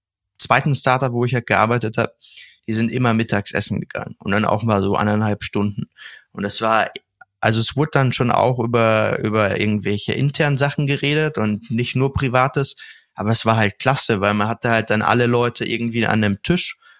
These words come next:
und man hat mal drüber geredet, aber vielleicht auch mal nicht. Und dann ist man halt auch zum Restaurant gegangen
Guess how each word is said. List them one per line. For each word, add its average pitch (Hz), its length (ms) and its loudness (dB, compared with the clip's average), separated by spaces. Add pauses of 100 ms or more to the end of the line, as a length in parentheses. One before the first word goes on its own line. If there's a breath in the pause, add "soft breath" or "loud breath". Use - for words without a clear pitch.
und 107 140 -2
man 107 100 2
hat 120 160 -4
mal 117 260 4
drüber 139 280 0
geredet, 143 560 -2
aber 117 160 0
vielleicht 117 340 0
auch 110 80 0
mal 113 260 2
nicht. 117 280 -2
Und 107 80 0
dann 101 100 0
ist 107 180 -2
man 120 120 -2
halt 117 120 0
auch 117 140 -6
zum 117 160 -8
Restaurant 113 540 -2
gegangen 131 420 0